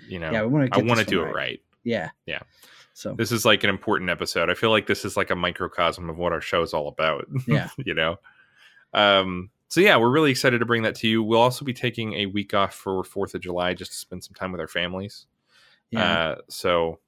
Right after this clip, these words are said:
Speaker 1: keep that in mind. It's gonna be a minute before the Chrono Trigger episode comes out, but I promise it's gonna be worth it. Um,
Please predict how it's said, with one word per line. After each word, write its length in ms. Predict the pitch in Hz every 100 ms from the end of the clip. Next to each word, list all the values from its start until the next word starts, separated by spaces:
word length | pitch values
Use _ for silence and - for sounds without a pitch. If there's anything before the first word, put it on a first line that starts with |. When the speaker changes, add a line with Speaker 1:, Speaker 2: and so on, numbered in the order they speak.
| -
Speaker 1:
keep 200 | 120 123
that 140 | 117
in 80 | 110
mind. 380 | 104 104 104 104
It's 140 | - -
gonna 180 | 95
be 140 | 90 95
a 60 |
minute 420 | 90 98 104 101 101
before 300 | 92 104 98
the 40 |
Chrono 240 | - 98 90
Trigger 260 | - 92
episode 360 | 90 - 87 82
comes 220 | 90 87
out, 160 | 87 -
but 80 |
I 60 | 82
promise 420 | - 101 90 82
it's 160 | - -
gonna 160 | 82
be 100 | 76
worth 300 | 76 82 -
it. 140 | 76 - _ _ _ _ -
Um, 460 | 85 82 76 73